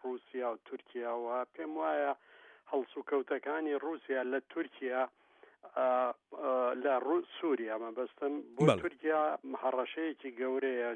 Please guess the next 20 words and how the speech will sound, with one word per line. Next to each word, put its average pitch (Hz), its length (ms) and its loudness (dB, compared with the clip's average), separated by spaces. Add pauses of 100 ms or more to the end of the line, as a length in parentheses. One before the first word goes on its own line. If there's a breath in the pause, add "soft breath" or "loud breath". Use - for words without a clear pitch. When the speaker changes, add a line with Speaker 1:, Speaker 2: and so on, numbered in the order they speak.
Speaker 1:
چونکە 139 420 -4 (380)
تورکیا 135 440 -2 (100)
وا 160 140 2 (100)
هەز 135 140 0 (140)
دەکا، 131 320 -2 (760 loud breath)
ئە، 135 100 0 (240)
ئەو 170 120 2 (140)
ئامادەبوونەی 127 840 0 (120)
رووسیا 127 500 -4 (160)
لە 120 80 0 (100)
سنوورەکانی 123 840 -4
خوارەوەی 120 720 0
و 120 40 -6 (140)
هەروەها 120 400 -2 (100)
لە 113 60 -6 (100)
سنوورەکانی 120 800 -6
ڕۆژهەڵاتی، 120 800 -2 (680 loud breath)
ئە، 127 100 -2 (340)
جگە 131 260 0 (100)
لە 117 100 0